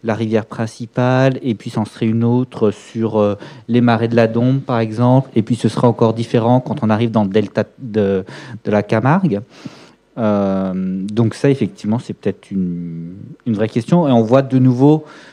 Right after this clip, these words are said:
que finalement, juste en abordant comme ça le sujet, on est de nouveau toujours entre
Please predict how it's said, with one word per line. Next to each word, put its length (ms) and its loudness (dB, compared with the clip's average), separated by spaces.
que 140 -2
finalement, 500 0
juste 200 -4
en 80 2
abordant 340 2
comme 180 0
ça 80 0
le 80 -6
sujet, 460 -2
on 140 2
est 100 4
de 160 2
nouveau 540 4
toujours 260 0
entre 320 0